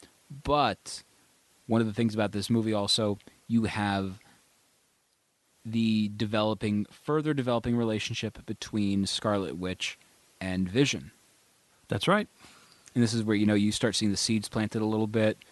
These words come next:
Speaker 1: You see a little bit of it in, you know,
Speaker 2: Ultron.
Speaker 1: Yeah, but not
Speaker 2: Vision
Speaker 1: much.
Speaker 2: swoops in and rescues Wanda, and I'm like, "Oh, I like this. I know this is going."
Speaker 1: <laughs>
Speaker 2: Yes.
Speaker 1: And it's, it's just smart. It's smart seeing, you know, that little nod to the comics and
Speaker 2: Vision cooking for, for Wanda in, before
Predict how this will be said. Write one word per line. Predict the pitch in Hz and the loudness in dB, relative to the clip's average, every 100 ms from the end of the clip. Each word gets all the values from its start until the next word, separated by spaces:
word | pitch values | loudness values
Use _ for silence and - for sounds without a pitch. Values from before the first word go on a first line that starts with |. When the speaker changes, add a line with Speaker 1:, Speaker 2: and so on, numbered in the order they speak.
| _ - - - | _ -20 -20 -4
Speaker 1:
You | 202 | -2
see | - | 0
a | 226 | 0
little | 160 147 | 2 0
bit | 143 131 | 0 -2
of | 120 | 0
it | 113 | 2
in, | 107 | 2
you | 104 | 2
know, | 101 95 90 | 2 0 0
Speaker 2:
Ultron. | 170 - 143 120 - | -2 0 -2 -2 -6
Speaker 1:
Yeah, | 120 101 95 | -8 -6 -8
but | 104 117 | -4 -4
not | 127 135 101 | 0 -2 0
Speaker 2:
Vision | 143 139 | -2 0
Speaker 1:
much. | 156 | 0
Speaker 2:
swoops | - 165 - 151 | 0 -4 -2 0
in | 139 | 0
and | 127 | 2
rescues | 131 - 123 | 0 0 -2
Wanda, | 120 131 120 120 | 0 0 0 -2
and | 139 | -2
I'm | 156 | 0
like, | 180 - | -2 -2
"Oh, | 320 403 392 392 392 392 | -2 0 0 2 0 0
I | 370 | 0
like | 359 359 | 0 0
this. | 320 320 | -2 -2
I | 226 | -2
know | 220 | 0
this | 233 254 | 0 0
is | 240 | 0
going." | 247 262 247 247 233 | 0 0 0 0 0
Speaker 1:
<laughs> | 208 | 0
Speaker 2:
Yes. | 220 - - - _ - | -2 -2 -8 -12 _ -6
Speaker 1:
And | 139 139 139 | -2 0 -2
it's, | 165 160 | -2 -2
it's | 151 147 | 0 -2
just | 151 - | 0 -2
smart. | - 156 208 151 | 0 -2 -2 -6
It's | - | -6
smart | - 139 123 | 0 2 2
seeing, | - 139 131 | -2 -2 2
you | |
know, | 123 | 2
that | 120 113 | 2 0
little | 123 123 | -2 -2
nod | 113 107 110 | -2 -2 -4
to | 117 | -6
the | 110 | -8
comics | - 104 107 - 113 | -4 -2 -4 -6 -2
and | 101 107 - _ _ _ _ - - | -2 -2 -6 _ _ _ _ -20 -8
Speaker 2:
Vision | 110 143 127 143 | -2 0 2 0
cooking | - 139 147 123 | 0 0 2 0
for, | - 135 | 0 -2
for | 120 - | -2 -2
Wanda | 123 120 120 120 131 | 0 2 2 0 0
in, | 123 | -2
before | 127 113 - 117 117 | 0 -2 0 0 0